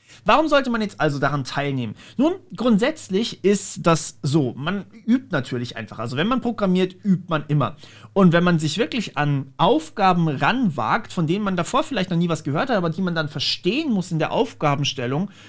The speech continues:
und dann auch umsetzen muss in Code und dann vielleicht sogar noch optimieren muss, dann hat man einige Sachen, die man da tatsächlich trainiert. Unter anderem natürlich Problemlösung. Also ihr lernt zu verstehen, was ist das Problem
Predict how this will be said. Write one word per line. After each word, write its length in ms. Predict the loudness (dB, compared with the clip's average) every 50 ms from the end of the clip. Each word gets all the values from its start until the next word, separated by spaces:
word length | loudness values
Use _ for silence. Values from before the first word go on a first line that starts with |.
| -18 -4
und 220 | 2 4 4 6
dann 160 | 6 4 2 0
auch 260 | -2 -6 -6 -8 -6
umsetzen 540 | -4 -2 0 0 0 0 0 0 0 0 0
muss 180 | 0 0 0
in 200 | -2 -4 -4 -4
Code 380 | -2 -2 -2 -2 0 -2 -4 -8 -14 _ _ _ _ _ _ _ _ _ _ _ _ _ _
und 120 | -4 0 2
dann 160 | 2 2 2
vielleicht 320 | 0 0 0 0 -2 -2
sogar 180 | -2 -2 -2 -2
noch 140 | -4 -4 -2
optimieren 640 | -2 -2 -2 0 0 2 4 4 4 4 2 0 0
muss, 300 | 0 0 -2 -2 -6 -10 -14 -18 -20 -20 -20 -20 -20 _ _ _ _ _ _
dann 220 | 2 2 2 2 2 -2 -8 -10 -10
hat 300 | -4 -2 -2 -2 -2 -2
man 280 | -2 -2 -2 -2 -4 -6 -6
einige 460 | -4 -2 -2 -2 -2 -4 -4 -4 -2
Sachen, 340 | 0 0 -2 0 0 -2 -2
die 100 | 0 0
man 160 | 0 0 0
da 80 | -2 -2
tatsächlich 480 | -2 -4 -4 -4 -4 -4 -2 -2 -2
trainiert. 400 | -2 -2 0 0 0 0 -2 -2
Unter 220 | -2 -2 -2 -2 -2
anderem 180 | -2 0 0
natürlich 400 | 0 0 2 2 2 2 2 0
Problemlösung. 760 | -4 -2 0 2 2 2 4 4 2 2 2 0 -4 -6 -6
Also 160 | -6 -6 -6
ihr 160 | -4 -4 -4
lernt 560 | -2 -2 0 0 2 0 0 -2 -4 -10 -18 -20 -20 -8
zu 120 | -6 -2
verstehen, 600 | 0 0 0 0 0 0 0 0 0 0 0 0
was 140 | -2 -2 -2
ist 140 | -6 -6 -6
das 140 | -6 -6 -6
Problem 480 | -8 -8 -6 -4 -2 0 0 -2 -2